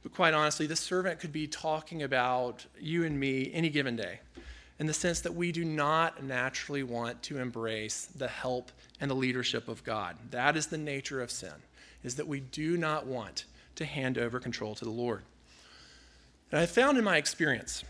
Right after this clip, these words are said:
that there is this cycle in our lives where we resist God's control,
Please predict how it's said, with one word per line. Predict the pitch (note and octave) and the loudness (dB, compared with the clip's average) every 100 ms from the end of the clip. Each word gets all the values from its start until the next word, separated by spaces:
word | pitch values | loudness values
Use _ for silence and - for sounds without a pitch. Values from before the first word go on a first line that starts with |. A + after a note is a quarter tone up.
| - - F3 | -18 -14 2
that | D3+ C#3+ - - | 6 6 2 -6
there | D#3 E3 | 2 4
is | E3 D3 | 4 2
this | D#3+ - | 0 0
cycle | - - G#3+ F#3 G3 F3+ E3 | -4 0 2 2 0 -4 -2
in | |
our | C#3+ | -2
lives | B2 G#2+ - - - - - - - | -2 -4 -6 -12 -12 -14 -20 -20 -4
where | D3 D3 | 0 2
we | D3+ | 2
resist | D3 C3+ D3 G3 G3+ - | 0 -2 0 0 0 0
God's | D#3 D#3 | 0 0
control, | - C3 A2+ G2 | -2 -6 -6 -8